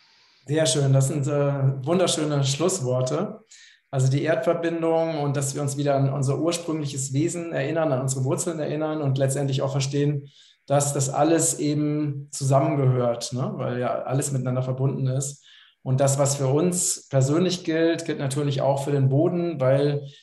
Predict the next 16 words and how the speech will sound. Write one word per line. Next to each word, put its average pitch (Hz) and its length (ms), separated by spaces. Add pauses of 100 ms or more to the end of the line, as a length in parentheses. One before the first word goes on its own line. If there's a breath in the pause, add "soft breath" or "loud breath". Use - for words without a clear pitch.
(120 loud breath)
wir 139 180
alle 170 540
natürlich 151 720
den 135 220
gleichen 135 380
Gesetzen 143 420
unterworfen 135 560
sind, 120 460
ne? 123 120
Auch 131 160
wenn 127 160
viele 131 240
das 123 160
eben 123 140
nicht 123 240
wissen. 135 380